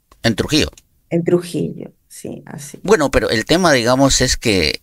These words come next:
Speaker 1: el, el, eh, no hay problema, digamos, que César Acuña se puede comprar los relojes que quiera.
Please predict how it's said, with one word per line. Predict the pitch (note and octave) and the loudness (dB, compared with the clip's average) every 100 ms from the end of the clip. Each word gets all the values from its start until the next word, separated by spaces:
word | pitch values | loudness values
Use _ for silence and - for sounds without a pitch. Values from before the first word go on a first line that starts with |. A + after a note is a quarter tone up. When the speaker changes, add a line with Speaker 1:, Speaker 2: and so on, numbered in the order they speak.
| - | -4
Speaker 1:
el, | A2 - | -4 0
el, | G2+ F#2+ - - - | -2 -2 -8 -14 -8
eh, | - - B2 | -8 -6 0
no | E3 | 2
hay | |
problema, | G3+ A#2+ B2+ E3+ | 4 4 4 2
digamos, | G2 G2+ A#2+ A#2 | 2 4 2 0
que | F2+ - - | -4 -6 -4
César | A2+ A2+ F2+ | -4 0 0
Acuña | - F#2+ G#2 | 0 -2 -2
se | G2 - | -2 -2
puede | F#2+ F#2 | 0 0
comprar | F2 E2+ F2+ | -2 -2 0
los | F#2 E2+ | 0 -2
relojes | E2 E2+ F2 A2+ - - - - - _ - | 0 0 0 -2 -4 -6 -14 -20 -20 _ -12
que | F2+ | -10
quiera. | - C#3 A#2 D2 | -2 2 2 0